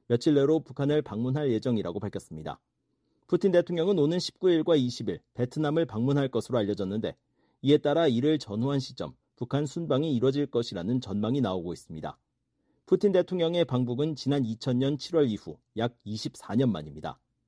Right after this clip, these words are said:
리비어 전 부차관보는 현재 가장 중요한 문제는 적어도 공개적으로는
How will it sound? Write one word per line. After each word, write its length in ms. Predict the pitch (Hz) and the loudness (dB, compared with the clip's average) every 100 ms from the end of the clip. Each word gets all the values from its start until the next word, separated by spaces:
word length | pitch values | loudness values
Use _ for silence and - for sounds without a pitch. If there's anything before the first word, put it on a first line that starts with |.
| _ _ _ _ _ | _ _ _ _ _
리비어 300 | 143 156 185 | 2 4 4
전 180 | 175 175 | 4 0
부차관보는 680 | 156 147 175 165 151 170 196 | -2 -2 0 0 -2 -2 -2
현재 340 | 185 175 185 | -2 0 0
가장 380 | - 120 151 156 | 0 -2 0 -2
중요한 440 | - 143 147 147 | -4 -2 0 0
문제는 380 | 120 113 120 92 - _ _ | 0 2 0 -2 -6 _ _
적어도 480 | - 113 107 131 135 | -4 -2 2 4 4
공개적으로는 680 | 127 135 147 139 107 90 | 2 0 2 2 0 -4